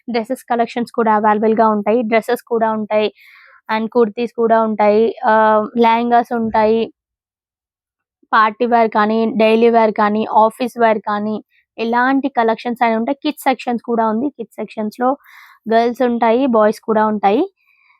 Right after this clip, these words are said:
So అందుకని స్టోర్ కి కూడా విజిట్ అవ్వండి. And, ఆ, బ్రైడల్ కలెక్షన్స్ లో కూడా చాలా చాలా బడ్జెట్ ఫ్రెండ్లీలో, కంచిపట్టులో,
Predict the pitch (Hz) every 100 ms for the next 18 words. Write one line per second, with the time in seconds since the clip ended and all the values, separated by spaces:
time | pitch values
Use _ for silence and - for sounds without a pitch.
0 | _ _ 214 220 - 226 220 220 233 -
1 | 220 214 220 202 202 202 220 226 262 240
2 | 233 233 262 381 - _ _ _ _ _
3 | _ 240 233 226 226 226 226 _ _ _
4 | 214 - 214 220 240 262 247 233 226 247
5 | 226 - 226 214 233 247 - - 226 220
6 | 233 262 269 - 233 240 214 202 190 247
7 | 247 233 220 220 226 226 226 220 214 240
8 | 220 220 202 220 208 214